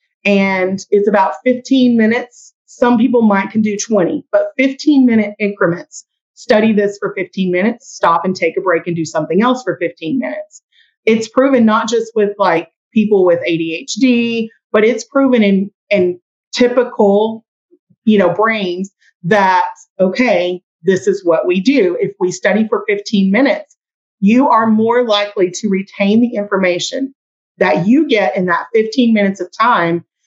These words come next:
than if you had studied for an hour. And all of that, um, is pretty much what Master Books does. It gives you those bite-sized chunks of information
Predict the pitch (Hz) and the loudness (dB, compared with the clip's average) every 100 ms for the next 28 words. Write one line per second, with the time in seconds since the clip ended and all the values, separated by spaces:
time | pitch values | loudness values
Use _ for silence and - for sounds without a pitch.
0 | _ - 226 214 214 214 226 - 214 190 | _ 0 2 2 2 2 0 0 0 0
1 | 196 - 165 165 190 175 - - - _ | -2 -4 -4 -2 -2 -2 -2 -6 -10 _
2 | _ _ _ _ _ _ _ - 202 202 | _ _ _ _ _ _ _ 0 2 2
3 | 190 185 - - _ _ - 214 311 311 | 0 -2 -10 -20 _ _ 0 2 4 2
4 | 220 180 175 190 208 - - - - - | 0 -2 -2 -2 -2 -4 -8 -18 -20 -4
5 | 202 185 165 175 - - _ _ _ _ | 0 2 0 -2 -8 -14 _ _ _ _
6 | _ - 202 202 - 226 240 208 180 - | _ -2 0 0 0 2 2 2 -2 -4
7 | 165 185 196 160 156 - - 123 - - | -2 0 0 -2 -4 -6 -4 -4 -6 -16
8 | _ - 196 370 - - - 233 208 185 | _ -2 0 0 -2 -6 -6 -2 -2 -2
9 | 196 208 220 240 220 196 190 180 - _ | -2 0 0 0 2 2 2 -2 -8 _
10 | _ - 160 180 190 277 - - 233 226 | _ -6 -2 0 2 0 -2 -2 0 0
11 | 254 262 - - 208 175 - - 196 190 | -2 -4 -6 -2 -2 -2 -8 -4 -2 -2
12 | 196 226 220 180 185 - 190 98 | 0 2 2 0 -4 -8 -8 -10